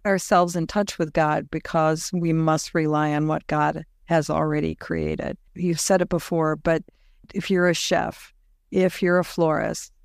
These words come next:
if whatever you might do, you might be home, you might even be, you know, the homemaker that is creating that place for your family.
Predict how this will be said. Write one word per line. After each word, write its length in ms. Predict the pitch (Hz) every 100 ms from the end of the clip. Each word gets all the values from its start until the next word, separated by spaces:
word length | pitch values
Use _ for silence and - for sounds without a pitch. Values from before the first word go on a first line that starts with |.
| -
if 260 | 233 190
whatever 600 | 175 185 185 175 196 196
you 240 | 214 190 175
might 380 | 170 165 165
do, 240 | 170 170 160
you 180 | 160 185
might 200 | 196 -
be 100 | 208
home, 480 | 175 202 202 202
you 80 | 185
might 200 | 190 196
even 220 | 208 202
be, 120 | 185 190
you 60 |
know, 120 | 175
the 80 | 160
homemaker 640 | 156 202 208 175 160 147 151 - _ _
that 140 | - 175
is 120 | 170
creating 600 | - - 185 180 180 170
that 200 | 170 156
place 560 | - 170 165 156 - - _ _ - -
for 80 | -
your 160 | 170 147
family. 760 | - 175 180 170 151 151 175